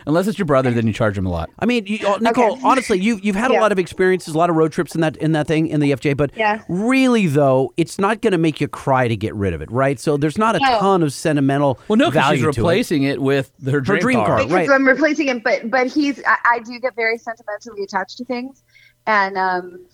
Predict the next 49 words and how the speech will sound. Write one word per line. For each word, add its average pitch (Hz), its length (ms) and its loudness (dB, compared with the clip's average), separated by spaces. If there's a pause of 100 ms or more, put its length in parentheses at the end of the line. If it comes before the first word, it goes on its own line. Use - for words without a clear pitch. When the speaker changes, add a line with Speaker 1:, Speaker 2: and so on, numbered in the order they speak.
(360)
Speaker 3:
so 247 200 -2
giving 254 320 -4
it 240 100 -8
to 254 80 -10
my 214 140 -2
brother 202 220 0
seems 202 280 -10
to 208 80 -8
be, 196 140 0
like, 175 340 -2
the 190 140 -2
right 170 480 -2
option. 170 380 -2
At 190 140 -4
least 185 220 -8
I 185 60 0
ha-, 190 240 -4
imagine 285 440 -2
that. 175 220 -2
And - 200 -2
what's 220 240 -4
the, 254 100 -2 (220)
what 214 140 0
is, 233 200 -2
what 214 80 -4
are - 20 -2
the 196 80 -4
chances 214 600 -2
I 175 80 0
have 190 280 -2
a 185 60 -4
family 208 360 -4
member 175 260 -2
who 180 200 -10
wants 185 300 0
it - 120 -8
because 156 440 -8 (320)
it's 180 160 -4
the 190 100 0
year 190 280 2
of 170 260 -8
his 180 160 -4
son? 180 400 0 (140)
Speaker 1:
Sure. 120 260 -6
Speaker 3:
So 220 520 0 (100)
it 220 120 -10
kinda 302 220 -2
works 269 260 -4
out. 190 380 -2